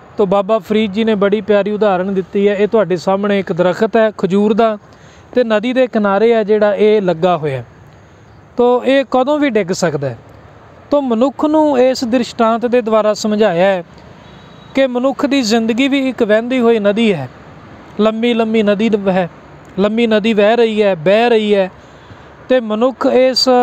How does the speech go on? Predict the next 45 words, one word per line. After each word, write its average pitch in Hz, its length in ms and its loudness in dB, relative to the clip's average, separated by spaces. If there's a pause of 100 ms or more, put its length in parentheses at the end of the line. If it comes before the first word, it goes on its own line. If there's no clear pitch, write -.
(140)
ਨਦੀ 214 340 -2
ਦੇ 247 140 0
ਕਿਨਾਰੇ 214 420 0
ਉੱਤੇ 226 260 0
ਲੱਗਿਆ 202 380 0
ਹੈ, 208 160 2
ਇੱਕ 202 160 -4
ਰੁੱਖ 180 340 -2
ਹੈ। 135 160 -6 (560)
ਤੋ 214 80 0
ਜਿਵੇਂ 226 280 0
ਇਹ 247 320 2
ਰੁੱਖ, 247 280 -2 (680)
ਇਹਦੀ 240 220 2
ਵੀ 254 100 -2
ਕੋਈ 240 200 0
guarantee 220 460 -2
ਨਹੀਂ, 214 220 0 (440)
ਕਦੋਂ 220 240 0
ਵੀ 277 100 -2
ਡਿੱਗ 196 220 -2
ਸਕਦਾ 185 380 -2
ਹੈ, 165 120 -4 (480)
ਉਸੇ 233 280 0
ਤਰ੍ਹਾਂ 240 240 2
ਮਨੁੱਖ 202 420 -2
ਵੀ 240 240 0
ਇਸ 226 360 -2
ਸੰਸਾਰ 196 640 -2
ਦੇ 190 200 -2
ਅੰਦਰੋਂ 185 420 0 (160)
ਕਦੋਂ 220 260 -2
ਵੀ 214 120 -2
ਜਾ 165 200 0
ਸਕਦਾ 170 380 -2
ਹੈ, 175 140 -2
ਕਦੋਂ 214 220 0
ਵੀ 208 100 0
ਡਿੱਗ 190 260 -2
ਸਕਦਾ 175 360 -2
ਹੈ 170 40 2
ਆਪਣੀ 170 280 -6
ਜ਼ਿੰਦਗੀ 170 380 -8
ਦੇ 190 120 0
ਵਿੱਚ। 185 380 -6